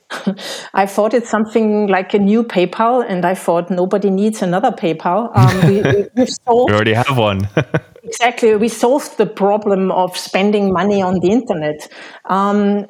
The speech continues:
Speaker 1: and, um, in twenty seventeen, I was listening to a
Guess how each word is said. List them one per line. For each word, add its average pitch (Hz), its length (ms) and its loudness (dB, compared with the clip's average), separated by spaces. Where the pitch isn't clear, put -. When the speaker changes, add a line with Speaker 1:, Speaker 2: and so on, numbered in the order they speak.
Speaker 1:
and, 208 580 0
um, 208 400 0
in 214 160 0
twenty 226 320 -2
seventeen, 262 600 0
I 220 60 0
was 214 160 -4
listening 226 520 -2
to 226 360 0
a 202 540 2